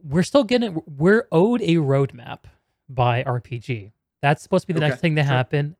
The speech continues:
Speaker 1: after Osher,
Speaker 2: Yep.
Speaker 1: and Osher's now out.
Speaker 2: Yep.
Speaker 1: If we got, like, a new continent, like, once a year,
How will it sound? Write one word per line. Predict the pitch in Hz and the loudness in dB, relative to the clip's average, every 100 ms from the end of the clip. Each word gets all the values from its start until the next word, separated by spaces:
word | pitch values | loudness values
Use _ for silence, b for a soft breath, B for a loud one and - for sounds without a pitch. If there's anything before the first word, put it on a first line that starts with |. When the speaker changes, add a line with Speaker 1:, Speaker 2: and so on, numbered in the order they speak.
| - | -8
Speaker 1:
after | 131 131 - 135 127 139 | -4 -4 -6 -6 -6 -4
Osher, | 135 120 - 98 | -6 -8 -12 -12
Speaker 2:
Yep. | |
Speaker 1:
and | 117 | -14
Osher's | 117 - 120 - | -18 -14 -14 -10
now | 135 - | -10 -10
out. | 113 95 _ _ _ _ _ _ _ _ _ 107 | -14 -18 _ _ _ _ _ _ _ _ _ -14
Speaker 2:
Yep. | 120 _ _ _ _ _ - | -14 _ _ _ _ _ -6
Speaker 1:
If | 147 | -2
we | 254 | 0
got, | 320 320 | -2 -4
like, | - | -4
a | 156 | -4
new | 127 147 | -2 -4
continent, | 160 - 123 156 220 262 - _ _ _ _ | -4 -8 -8 -8 -14 -16 -20 _ _ _ _
like, | _ | _
once | 127 113 147 - | -20 -14 -14 -14
a | 127 | -20
year, | 113 110 131 196 | -20 -20 -20 -20